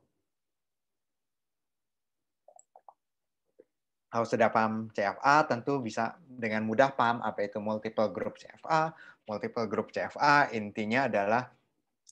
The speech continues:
C F A tapi lebih dari satu grup. Misalnya C F A yang sama laki sama perempuan. Kita lihat di laki benar nggak begini, di perempuan benar nggak begini. Habis itu semuanya itu kita tes sekaligus. Gitu.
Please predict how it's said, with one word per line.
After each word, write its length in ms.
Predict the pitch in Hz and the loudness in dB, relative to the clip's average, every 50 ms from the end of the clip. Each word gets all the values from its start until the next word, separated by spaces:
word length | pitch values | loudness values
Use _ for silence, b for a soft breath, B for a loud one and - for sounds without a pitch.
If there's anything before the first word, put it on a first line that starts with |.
| _ _ _ _ _ _ - - - | _ _ _ _ _ _ -14 0 2
C 160 | 110 101 98 | 2 2 2
F 80 | - | 2
A 240 | - 139 147 151 147 | 2 4 4 4 4
tapi 480 | - 127 113 - - 156 165 165 160 143 | 2 0 0 2 0 0 0 0 -2 2
lebih 400 | 147 135 - 104 151 170 165 160 | 0 0 2 4 0 0 4 4
dari 160 | 120 113 131 | 2 2 2
satu 240 | - - - - 165 | 0 -2 0 0 2
grup. 400 | 139 143 151 139 123 - - b b b b b b b b 104 | 4 6 6 6 6 2 -8 b b b b b b b b -12
Misalnya 320 | 95 - 104 104 120 120 | -8 -2 0 0 0 2
C 160 | 120 127 110 | 2 2 2
F 80 | 104 - | 2 4
A 160 | 117 117 110 | 4 4 4
yang 80 | 110 107 | 2 0
sama 400 | - 107 107 127 139 151 135 - | -2 -2 2 2 2 2 2 2
laki 320 | 123 107 104 - - 165 143 123 | 0 0 2 2 2 2 2 4
sama 160 | 127 120 117 | 2 2 2
perempuan. 640 | - 135 120 117 120 139 143 143 139 131 117 95 90 _ b b b b | 2 0 0 4 6 6 8 8 8 6 4 2 -6 _ b b b b
Kita 240 | _ - - 127 | _ 0 2 6
lihat 160 | 143 147 127 - - | 6 6 4 4 2
di 80 | 117 110 | 0 2
laki 320 | 104 95 - - 170 139 | 2 0 0 0 0 2
benar 240 | 113 120 147 160 165 | 4 6 6 6 8
nggak 160 | 165 170 156 | 8 6 6
begini, 480 | 139 135 139 143 160 160 160 156 156 151 b b b b b b b b _ _ _ | 4 2 0 0 2 2 2 0 -2 -4 b b b b b b b b _ _ _
di 240 | 110 117 117 110 113 | 0 2 2 2 4
perempuan 400 | - 117 117 110 143 160 156 139 | 4 2 4 6 6 6 6 6
benar 240 | 127 123 151 156 151 | 6 6 6 8 8
nggak 160 | 156 143 127 | 6 6 6
begini. 400 | 127 135 143 143 143 139 135 131 | 4 2 0 2 2 0 0 0
Habis 320 | 107 104 101 110 110 - | -2 -2 -4 -4 -6 -8
itu 240 | - - 151 160 - - - | -2 2 2 2 2 -2 -6
semuanya 480 | - 135 123 123 117 110 113 135 151 | -6 -4 0 0 0 2 2 2 2
itu 160 | 151 147 180 | 2 0 -2
kita 320 | 165 - 135 - - 113 110 - | -2 -2 -4 0 0 -2 -2 2
tes 240 | - 160 165 160 - | 2 0 2 2 -4
sekaligus. 720 | - - - 131 123 120 107 104 101 90 - - - - _ - - - _ _ _ _ _ _ _ _ _ _ _ _ _ _ _ _ _ _ _ _ _ - b b b b b b _ _ _ _ _ | -8 0 2 4 4 4 2 0 -4 -4 -6 -12 -16 -16 _ -16 -16 -16 _ _ _ _ _ _ _ _ _ _ _ _ _ _ _ _ _ _ _ _ _ -20 b b b b b b _ _ _ _ _
Gitu. 560 | _ 104 104 95 - _ _ _ _ - 95 | _ -8 -8 -8 -8 _ _ _ _ -8 -8